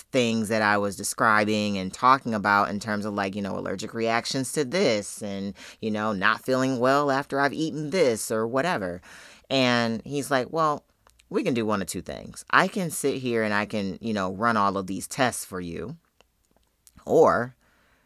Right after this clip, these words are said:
I can take your word for it because I believe that you know your body. You have been very thorough in terms of what you've been describing to me, and I have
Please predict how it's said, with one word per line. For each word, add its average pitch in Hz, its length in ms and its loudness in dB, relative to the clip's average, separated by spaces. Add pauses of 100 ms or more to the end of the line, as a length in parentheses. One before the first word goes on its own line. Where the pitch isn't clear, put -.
(800)
I 110 240 10
can 104 720 0
take 120 260 0
your 113 140 2
word 104 340 2
for 117 320 2
it 139 160 -4
because 104 260 -2
I 104 380 4
believe 107 380 0
that 104 180 -2
you 120 80 -2
know 110 140 0
your 98 200 0
body. 101 560 2
You 104 500 -2
have 104 360 -2
been 101 300 0
very 117 420 2
thorough 110 540 4
in 101 240 -4
terms 107 340 0
of 104 80 -2
what 101 220 0
you've 104 160 -4
been 101 160 0
describing 98 600 0
to 107 100 -4
me, 101 280 -2 (340)
and 98 460 -2
I 98 680 -2
have 101 580 -2